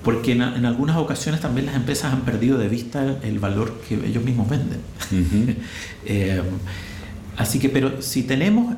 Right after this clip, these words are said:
Speaker 1: este ok de que estamos bien con la propuesta de valor, podemos armar un buen relato.
Speaker 2: Perfecto.
Speaker 1: Si, eh, mira, por ejemplo, las pymes más pequeñas tienen problemas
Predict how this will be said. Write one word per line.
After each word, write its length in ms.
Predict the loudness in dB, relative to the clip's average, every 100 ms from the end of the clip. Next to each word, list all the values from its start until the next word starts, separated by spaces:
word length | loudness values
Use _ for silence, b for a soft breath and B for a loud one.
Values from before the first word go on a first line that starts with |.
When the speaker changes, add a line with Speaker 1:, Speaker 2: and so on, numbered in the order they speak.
| -6
Speaker 1:
este 280 | -8 -4 -4
ok 100 | 0
de 380 | 2 2 0 -2
que 100 | -4
estamos 400 | -2 -2 0 0
bien 200 | 0 0
con 140 | -2
la 80 | 0
propuesta 440 | -2 -2 -2 -2
de 80 | 0
valor, 380 | 2 2 0 0 -4 -10 -4
podemos 440 | 0 2 0 0 0
armar 340 | 2 2 2
un 220 | 2 0
buen 200 | 0 0
relato. 440 | 0 0 -2 -4 -10 -14 -16 -8
Speaker 2:
Perfecto. 480 | -6 -4 -4 -4 -8 -12 -14 -14 B B B B -14 -14 -6
Speaker 1:
Si, 480 | -2 2 2 2 -2
eh, 220 | -4 -2
mira, 240 | 0 2 2
por 120 | 0
ejemplo, 300 | 0 -2 -2
las 120 | -2 0
pymes 300 | 2 2 2
más 300 | 2 0 -2
pequeñas 480 | -2 0 0 0 -2
tienen 240 | 0 0 0
problemas 640 | 2 2 2 2 0 -2